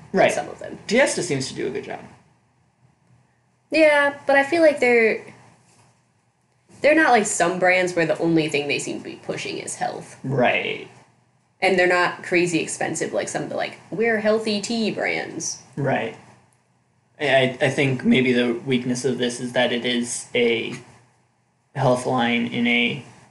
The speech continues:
Speaker 2: large company. You've got to, if it's a small company, you've got to be different somehow.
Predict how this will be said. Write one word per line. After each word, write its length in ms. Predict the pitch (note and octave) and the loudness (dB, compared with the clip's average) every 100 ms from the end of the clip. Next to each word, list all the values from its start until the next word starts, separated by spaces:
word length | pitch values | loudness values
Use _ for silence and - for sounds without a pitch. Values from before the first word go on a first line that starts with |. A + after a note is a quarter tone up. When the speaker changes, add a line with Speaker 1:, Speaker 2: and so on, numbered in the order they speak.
| _ | _
Speaker 2:
large 320 | - - - | -2 -2 -2
company. 400 | - - - - - _ _ _ _ - | -8 -12 -14 -18 -20 _ _ _ _ 0
You've 220 | G#3+ G3 | 0 4
got 260 | C#3 B2 | 4 4
to, 320 | C3+ B2+ B2 - - - - - _ _ _ _ _ - | 2 -2 -2 -8 -18 -20 -20 -20 _ _ _ _ _ 4
if 200 | C#3 C3 | 4 6
it's 140 | C3 | 0
a 40 | B2+ | -2
small 260 | C#3+ B2 | -2 -2
company, 280 | A#2+ A#2+ B2 | 0 -2 2
you've 240 | B2 B2 | 2 2
got 240 | - C#3+ - | 0 0 0
to 280 | A#2+ A#2 A#2 - - | 0 0 -2 -14 -8
be 100 | C3+ | -4
different 320 | A#2+ - A#2+ | -4 -4 -10
somehow. 400 | - A#2+ - A#2+ | -12 -12 -12 -12